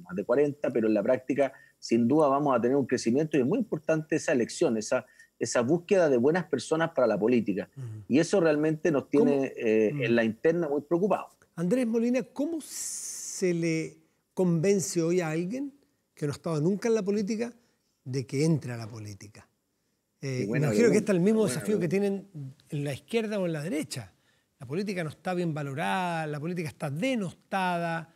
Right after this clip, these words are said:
Speaker 2: con o sin razón, razones más, razones menos, pero no es un, no, hoy no parece ser el, el, el, el, el empleo más brillante ni más valorado por la sociedad, y a nadie le gusta estar en un lugar donde te van a criticar solo por estar ahí,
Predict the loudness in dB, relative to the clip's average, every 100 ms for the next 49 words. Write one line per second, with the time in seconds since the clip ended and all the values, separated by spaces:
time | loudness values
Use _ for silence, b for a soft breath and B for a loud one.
0 | b _ -2 0 0 -2 -2 -2 -4 -2
1 | -2 -4 -8 -12 -8 -4 -2 -4 -4 -6
2 | -4 -2 0 -2 -4 b b b b _
3 | -4 0 0 -2 -2 -6 -6 -8 -10 -8
4 | -6 -4 -6 -2 0 0 -2 -4 -4 -8
5 | -2 -2 -2 -6 -12 -16 -16 -14 -14 -12
6 | -14 -12 -14 -14 _ -18 -4 -2 -2 -2
7 | -2 -2 -4 -4 -2 -2 -2 -4 -4 -6
8 | -4 -4 -4 -8 -10 -10 -6 -4 -2 -2
9 | 0 2 0 -2 -2 0 0 0 0 0
10 | -2 -2 -2 -2 -2 -4 -2 -4 -2 -2
11 | 0 -2 -4 -2 2 2 2